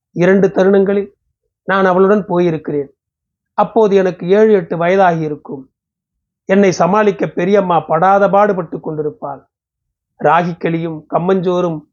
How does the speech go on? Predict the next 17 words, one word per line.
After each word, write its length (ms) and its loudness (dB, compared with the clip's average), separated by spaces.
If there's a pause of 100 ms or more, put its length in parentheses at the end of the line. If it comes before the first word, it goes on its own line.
(320)
எனக்கு 360 -2
தொண்டைக்கு 480 0
கீழே 320 2
இறங்காது. 560 -2 (580)
எனக்காகவும் 800 0 (380)
தம்பி 300 -2
தங்கைக்காகவும் 800 -2 (440)
கால்படி 560 0
அரிசி 320 0
போட்டு 540 -8 (220)
நெல்லஞ்சோறு 520 2
ஆக்கி 280 0
வைத்திருப்பாள் 600 -2
பெரியம்மா. 680 -6 (600)
ராகிக்களிக்காக 1080 -2 (180)
கடைந்து 340 -2
வைத்திருக்கும் 600 -6